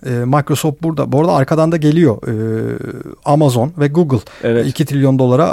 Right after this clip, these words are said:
Speaker 1: aday olan diğer şirketler. E, Amazon bir nokta altı trilyon dolarda piyasa değerinde. Google yani Alphabet,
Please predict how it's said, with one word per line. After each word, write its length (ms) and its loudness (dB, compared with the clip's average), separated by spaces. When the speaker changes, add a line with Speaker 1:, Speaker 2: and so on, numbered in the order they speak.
Speaker 1:
aday 400 0
olan 280 2
diğer 200 4
şirketler. 640 -4
E, 140 0
Amazon 440 2
bir 120 4
nokta 240 0
altı 240 2
trilyon 380 -2
dolarda 520 -2
piyasa 340 -6
değerinde. 500 -4
Google 340 2
yani 180 0
Alphabet, 600 -2